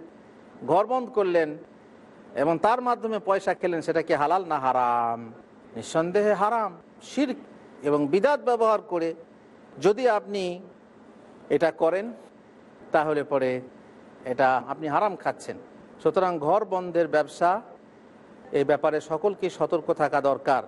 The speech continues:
যারা নিজেদের ঘরের বেবরকতি মনে করেন যে আমার ঘরে কোনো বরকত নেই, আয়ে বরকত নেই, তাদেরকে সতর্ক রাখা উচিত যে বরকত রাখার জন্য কি করা উচিত, বরকত আনার জন্য কি করা উচিত। ঘরে বরকত থাকছে না কেন,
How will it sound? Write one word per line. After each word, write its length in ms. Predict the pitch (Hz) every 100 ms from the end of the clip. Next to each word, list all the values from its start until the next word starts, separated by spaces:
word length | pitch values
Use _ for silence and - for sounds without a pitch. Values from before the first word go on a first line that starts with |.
| 107
যারা 400 | 147 190 240 247
নিজেদের 380 | 214 196 196 185
ঘরের 360 | 160 175 175 156 - - - - - - - - - -
বেবরকতি 680 | 117 185 208 202 202 202 196
মনে 240 | 175 185
করেন 240 | 180 185 180
যে 60 |
আমার 200 | 175 175
ঘরে 360 | 151 160 165 156 156
কোনো 220 | - 185
বরকত 360 | 175 143 - 143 143
নেই, 320 | 139 135 127 - -
আয়ে 260 | 135 151
বরকত 400 | 151 147 147 151 139
নেই, 300 | 143 139 131 131
তাদেরকে 440 | 135 156 143 147
সতর্ক 420 | - 147 180 165
রাখা 300 | 160 147 151
উচিত 280 | 135 139 151 135
যে 220 | 147 156 143 - - -
বরকত 440 | - 233 - 269 233
রাখার 420 | 180 180 254 220
জন্য 280 | 247 277 277
কি 160 | 240
করা 280 | 220 202 170
উচিত, 300 | 156 135 127 - - - - - 131
বরকত 400 | 175 202 - 226
আনার 340 | 175 220 262
জন্য 320 | 220 262 269 254
কি 120 | 226
করা 320 | - 190 170
উচিত। 320 | 147 135 127 - - - - - - - - -
ঘরে 260 | 156 190 226
বরকত 340 | 214 - 262 -
থাকছে 300 | 233 - 247
না 120 | 233
কেন, 340 | 214 180 160